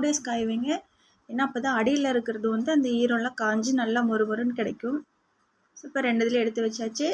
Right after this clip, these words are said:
போய் வெயில காய வச்சுட்டு வந்துடலாம். So, ஒரு டூ டேஸ்க்கு அப்புறமா எப்படி இருக்குன்னு பார்க்கலாம்.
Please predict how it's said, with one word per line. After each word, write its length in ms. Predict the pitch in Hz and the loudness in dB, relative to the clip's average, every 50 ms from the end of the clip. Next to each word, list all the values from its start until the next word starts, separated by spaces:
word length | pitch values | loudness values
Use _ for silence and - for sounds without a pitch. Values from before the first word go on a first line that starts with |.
| - - _ _ | -4 -8 _ _
போய் 140 | 254 247 226 | 0 2 2
வெயில 200 | 220 214 226 262 - - | 2 2 0 0 -2 -2
காய 160 | 214 220 214 | -2 0 0
வச்சுட்டு 240 | 220 220 - 226 214 | 0 -2 -2 -4 -4
வந்துடலாம். 360 | 208 214 208 208 208 220 - - _ _ _ _ _ _ _ _ _ _ _ _ _ _ _ _ _ _ _ _ _ _ _ _ _ _ _ _ _ _ _ _ - _ _ _ _ _ _ _ _ _ _ _ _ _ _ _ _ _ _ _ _ _ _ _ _ _ _ _ _ _ _ _ _ _ _ _ _ _ _ _ _ _ _ _ _ _ _ _ _ _ _ _ _ _ _ _ _ _ _ _ _ _ _ - | -4 -2 -4 -4 -4 -6 -8 -14 _ _ _ _ _ _ _ _ _ _ _ _ _ _ _ _ _ _ _ _ _ _ _ _ _ _ _ _ _ _ _ _ -20 _ _ _ _ _ _ _ _ _ _ _ _ _ _ _ _ _ _ _ _ _ _ _ _ _ _ _ _ _ _ _ _ _ _ _ _ _ _ _ _ _ _ _ _ _ _ _ _ _ _ _ _ _ _ _ _ _ _ _ _ _ _ -2
So, 40 | - 294 285 | 2 2 4
ஒரு 100 | 277 269 240 | 4 2 2
டூ 80 | 285 285 302 294 | 4 4 4 6
டேஸ்க்கு 240 | 294 294 294 - 247 233 | 4 2 2 0 -6 -4
அப்புறமா 280 | 220 220 214 247 311 320 | -2 -2 0 2 2 2
எப்படி 160 | 226 214 214 | 2 2 2
இருக்குன்னு 300 | 202 202 233 247 262 254 220 | 0 0 -2 -2 -2 -2 -4
பார்க்கலாம். 340 | - - 214 196 - - | -6 -8 -10 -12 -12 -14